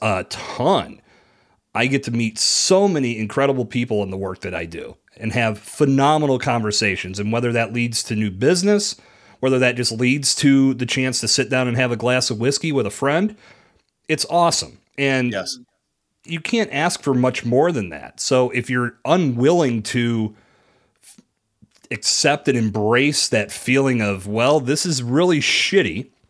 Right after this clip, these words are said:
Speaker 1: What am I going to do to bounce back and get to a better place? And while I'm doing it, what am I gonna learn along the way?"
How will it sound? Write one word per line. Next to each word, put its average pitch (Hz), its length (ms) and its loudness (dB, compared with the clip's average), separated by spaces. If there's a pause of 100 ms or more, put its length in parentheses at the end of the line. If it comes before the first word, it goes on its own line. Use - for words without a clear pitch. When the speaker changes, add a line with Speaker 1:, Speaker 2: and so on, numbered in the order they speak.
(420)
Speaker 1:
What 131 240 2
am 165 120 2
I 151 160 2
going 147 240 -2
to 123 60 -2
do 131 200 2
to 123 60 -2
bounce 117 360 0
back 117 640 -2 (100)
and 110 220 -6
get 123 200 0
to 127 140 -2
a 107 40 -2
better 110 240 -2
place? 123 640 -2 (360)
And 107 240 -4
while 123 340 2
I'm 120 160 0
doing 135 220 0
it, 110 100 -2
what 120 120 0
am 151 80 0
I 147 60 0
gonna 123 160 0
learn 120 280 0
along 113 280 0
the 98 60 -4
way?" 107 440 -4